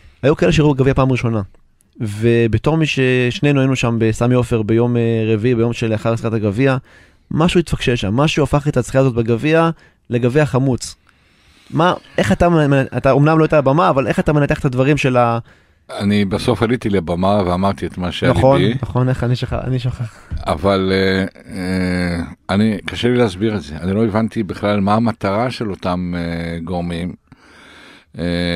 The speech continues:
Speaker 2: להפריע לחגיגות של הגביע לאחר שמונה עשרה שנה. הקהל שלנו נתן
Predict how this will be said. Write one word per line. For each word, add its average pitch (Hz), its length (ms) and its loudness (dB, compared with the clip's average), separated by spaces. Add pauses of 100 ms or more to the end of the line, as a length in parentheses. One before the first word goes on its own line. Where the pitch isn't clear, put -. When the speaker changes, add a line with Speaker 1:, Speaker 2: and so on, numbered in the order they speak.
(580)
Speaker 2:
להפריע 92 440 -2
לחגיגות 92 580 -4
של 92 160 -2
הגביע 90 600 -2
לאחר 87 260 -4
שמונה 87 300 -2
עשרה 87 220 -6
שנה. 82 380 -6 (880)
הקהל 101 280 -2
שלנו 101 300 2
נתן 104 440 2